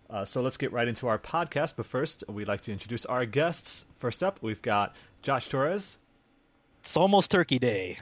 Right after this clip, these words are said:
Speaker 1: Almost Turkey Day. We've got a few more days. I can't wait to go to work and have a bunch of catering. That's my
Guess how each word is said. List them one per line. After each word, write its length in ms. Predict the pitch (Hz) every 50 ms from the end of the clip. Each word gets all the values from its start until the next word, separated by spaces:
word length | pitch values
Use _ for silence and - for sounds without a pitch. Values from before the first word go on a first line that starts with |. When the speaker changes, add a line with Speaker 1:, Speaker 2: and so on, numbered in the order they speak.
| - -
Speaker 1:
Almost 320 | - 95 101 117 120 - -
Turkey 220 | 117 101 - 101
Day. 160 | 87 107 104
We've 180 | 107 107 107 95
got 220 | 117 107 101 101
a 20 | 98
few 300 | - - - 139 131 120
more 180 | 120 127 123
days. 400 | 104 127 110 104 101 95 - - -
I 480 | 110 110 110 110 110 110 110 107 107 - -
can't 300 | - - 110 107 - -
wait 220 | 98 98 98 90
to 80 | - 101
go 100 | 104 98
to 80 | 95
work 260 | 92 90 92 92 - -
and 80 | 92 95
have 180 | - 101 95 95
a 60 | 92
bunch 180 | 101 95 -
of 60 | 107 -
catering. 420 | - 101 92 87 90 87 95 101 - _ -
That's 240 | 107 101 - - 117
my 220 | 101 92 92